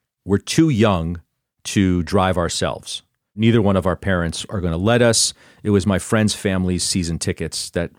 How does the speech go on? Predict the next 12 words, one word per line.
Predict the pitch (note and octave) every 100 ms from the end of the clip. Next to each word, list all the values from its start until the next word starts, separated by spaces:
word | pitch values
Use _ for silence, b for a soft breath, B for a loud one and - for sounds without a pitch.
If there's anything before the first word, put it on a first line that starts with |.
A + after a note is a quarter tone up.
| F2 F2+ _
was | F2+ -
gonna | F2 D2
get | E2
us | D#2 D#2+
into | D2+
the | D2+
game | D#2 D2+
to | -
begin | C2+ C2+ G#1+
with. | G1+ - b b b b b -
My | G#2+
friends | - D3 E3 D#3